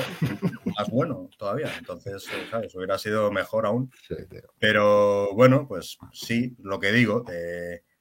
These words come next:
Speaker 2: errores muy groseros, pero después el tío hacía cosas muy bien. Y una era,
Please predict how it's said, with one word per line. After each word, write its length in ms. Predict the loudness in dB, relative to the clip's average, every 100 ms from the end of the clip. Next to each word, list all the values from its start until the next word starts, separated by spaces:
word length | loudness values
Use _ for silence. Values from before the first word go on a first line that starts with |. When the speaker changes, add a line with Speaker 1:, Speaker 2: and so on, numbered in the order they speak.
| _
Speaker 2:
errores 460 | -2 2 6 4 6
muy 160 | 6 6
groseros, 640 | 6 4 4 2 0 -2
pero 220 | -6 -4
después 440 | -4 -8 -6 -4 -2
el 160 | -4
tío 720 | 0 0 2 0 -2 -2 -6 -4
hacía 300 | -4 0 0
cosas 240 | 0 -6
muy 160 | -8 -8
bien. 260 | -4 -4 -6
Y 80 | -10
una 340 | -4 -2 0
era, 380 | 2 2 0 -6